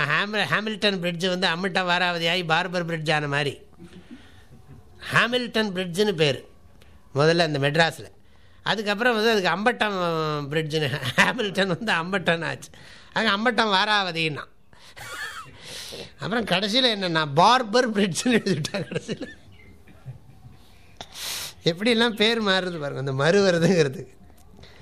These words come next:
அது ஹாமில்டன் வந்து கடைசியில் பார்பர் ஆகிட்டான். அது சொல்லலாம், தப்பு இல்லை. அது ஹாமில்டன் பார்பர் தான் போட்டு.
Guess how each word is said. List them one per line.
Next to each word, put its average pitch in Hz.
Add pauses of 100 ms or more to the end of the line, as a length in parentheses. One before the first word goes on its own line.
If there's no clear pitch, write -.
(320)
அது 139
ஹாமில்டன் 185
வந்து 185
கடைசியில் 170
பார்பர் 165
ஆகிட்டான். 135 (2500)
அது 170
சொல்லலாம், 214
தப்பு 156
இல்லை. 214 (360)
அது 196
ஹாமில்டன் 233
பார்பர் 202
தான் 233
போட்டு. -